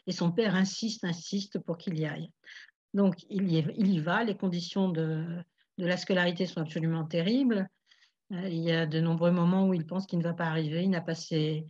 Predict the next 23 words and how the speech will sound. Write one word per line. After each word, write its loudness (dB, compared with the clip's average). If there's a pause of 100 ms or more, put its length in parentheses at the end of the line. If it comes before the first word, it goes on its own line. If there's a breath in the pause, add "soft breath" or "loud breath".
(420 soft breath)
il 0
n'a 4
pas 2
de 2
livres, 6
il 4
n'a 0
pas -4
la 0
possibilité -2
de -4
travailler, 2 (280)
euh, -8
matériel, 2 (340 loud breath)
il 0
est, 4
euh, -4 (640)
il -8
est, -2
euh, -6 (260)
comment -4
dire, -4 (160)
ré-, -2